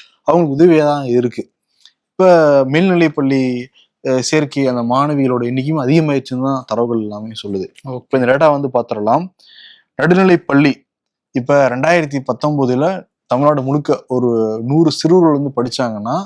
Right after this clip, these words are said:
Speaker 1: அப்ப தொண்ணூத்தொன்பது சிறுவர்கள் படிச்சிருவாங்க. ஒரே ஒருத்தர் மட்டும் இடைநிற்றல் வந்து இருந்தது.
Speaker 2: ஓகே. ம்.
Speaker 1: இப்ப ரெண்டாயிரத்தி இருபத்தி நாலுல நூத்துக்கு நூறுங்கிற இலக்கை வந்து அடைஞ்சிருக்கும் சிறுவர்கள்ல.
Speaker 2: ம்.
Speaker 1: சிறுமிகள் பாக்குறப்ப ரெண்டாயிரத்தி இருபத்தி நாலுல நூத்துக்கு நூறு,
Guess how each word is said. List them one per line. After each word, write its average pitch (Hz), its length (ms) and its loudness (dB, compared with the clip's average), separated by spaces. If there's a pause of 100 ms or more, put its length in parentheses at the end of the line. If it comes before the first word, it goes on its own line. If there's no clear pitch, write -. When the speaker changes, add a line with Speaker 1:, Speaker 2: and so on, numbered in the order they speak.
Speaker 1:
அப்ப 123 380 -4
தொண்ணூத்தொன்பது 160 520 0
சிறுவர்கள் 147 500 -2
படிச்சிருவாங்க. 127 400 -2
ஒரே 156 180 2
ஒருத்தர் 151 400 -2
மட்டும் 139 240 -4
இடைநிற்றல் 165 380 0
வந்து 123 160 -2
இருந்தது. 120 360 -4 (200)
Speaker 2:
ஓகே. 120 520 -12
ம். 135 240 -14 (320)
Speaker 1:
இப்ப 147 260 0
ரெண்டாயிரத்தி 160 440 4
இருபத்தி 156 400 0
நாலுல 127 420 2 (180)
நூத்துக்கு 175 520 0
நூறுங்கிற 160 460 2
இலக்கை 127 360 -2
வந்து 120 380 -8 (520)
அடைஞ்சிருக்கும் 120 480 -2 (160)
சிறுவர்கள்ல. 127 580 -2 (240)
Speaker 2:
ம். 131 180 -10
Speaker 1:
சிறுமிகள் 208 680 4
பாக்குறப்ப 135 480 0
ரெண்டாயிரத்தி 143 580 2
இருபத்தி 131 840 0 (480)
நாலுல 123 680 2
நூத்துக்கு 151 340 -2
நூறு, 123 440 0